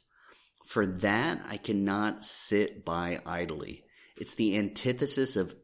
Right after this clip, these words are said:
everything that motivates me, the work that I do to benefit others.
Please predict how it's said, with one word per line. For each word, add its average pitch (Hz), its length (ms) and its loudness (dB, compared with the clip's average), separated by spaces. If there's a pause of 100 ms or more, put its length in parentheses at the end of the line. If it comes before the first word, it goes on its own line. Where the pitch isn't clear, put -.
everything 123 640 2
that 110 100 4
motivates 101 640 4
me, 71 300 -10 (240)
the 101 80 -2
work 113 420 4
that 120 140 2
I 110 100 4
do 98 220 2
to 92 80 2
benefit 90 480 -2
others. 90 500 -2